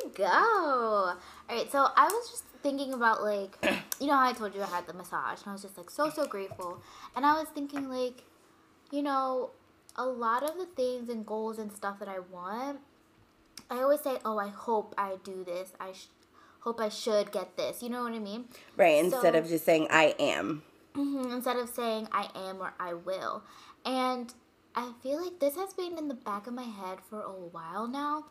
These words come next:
Speaker 1: 'cause I remember one time when I went on this trip, I remember I had to fly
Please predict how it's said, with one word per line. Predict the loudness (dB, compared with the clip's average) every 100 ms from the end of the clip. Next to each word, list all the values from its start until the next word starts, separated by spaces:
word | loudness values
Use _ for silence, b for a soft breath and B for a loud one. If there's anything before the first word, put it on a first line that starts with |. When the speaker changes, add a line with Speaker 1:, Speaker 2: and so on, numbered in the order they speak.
| B B -12
Speaker 1:
'cause | -4
I | 0
remember | 0 0 0 0 0 0 -2 -6 -8
one | -8 -6
time | -8 -8
when | -6
I | -8
went | -8 -6 -6
on | -8
this | -10 -12 -14
trip, | -6 -4 -4 -6 -12
I |
remember | -8 -6 -6
I |
had | -6 -10 -10
to | -12
fly | -12 -6 -4 -4